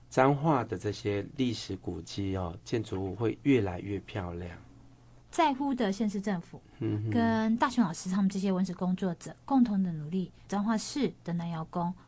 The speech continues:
Speaker 2: 会越来越有历史保存的意义。
Speaker 1: 其实讲到这个，
Speaker 2: 嗯。
Speaker 1: 我们的南瑶宫其实是很可爱，它已经达到了一级古迹的一个标准，也就是国定古迹。可是呢，它却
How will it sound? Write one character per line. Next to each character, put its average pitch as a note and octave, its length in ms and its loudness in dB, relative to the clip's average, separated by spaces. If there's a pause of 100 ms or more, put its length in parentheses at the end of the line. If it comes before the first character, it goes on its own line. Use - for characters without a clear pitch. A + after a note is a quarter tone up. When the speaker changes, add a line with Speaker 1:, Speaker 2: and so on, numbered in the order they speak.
Speaker 2:
会 G3+ 160 -4
越 A3 180 2
来 E3 220 -4
越 F3+ 200 0
有 E3 240 -8
历 G#3+ 140 0
史 F#3 160 -4
保 D#3 240 -6
存 E3 240 -6
的 D#3+ 80 -6
意 E3 60 -8
义。 E3+ 320 -8 (360)
Speaker 1:
其 - 160 12
实 G2+ 120 12
讲 G2+ 200 6
到 B2 200 10
这 A#2+ 160 8
个， F2+ 240 8
Speaker 2:
嗯。 - 40 -4 (460)
Speaker 1:
我 G#2 80 10
们 G2+ 180 10
的 G#2+ 100 10
南 A2 200 10
瑶 G#2+ 140 12
宫 A2+ 220 10
其 A2 140 4
实 F#2+ 120 6
是 G#2 160 10
很 F#2+ 120 10
可 F2+ 220 2
爱， F2 220 -2 (480)
它 D#3+ 220 12
已 G#2+ 60 12
经 B2+ 240 12
达 G2+ 220 10
到 A2 200 10
了 G2 180 10
一 A#2+ 100 6
级 F#2+ 240 4
古 E2 200 2
迹 G2+ 260 4
的 F#2 200 4
一 F2+ 60 2
个 E2+ 120 2
标 G2 220 8
准， G2+ 160 4
也 F#2+ 80 6
就 A2+ 120 8
是 - 20 4
国 G2+ 180 10
定 G#2 160 8
古 F#2 180 0
迹。 E2+ 300 2 (400)
可 A#2+ 160 12
是 E3 200 12
呢， C#3 320 12
它 C#3 200 10
却 C#3 180 12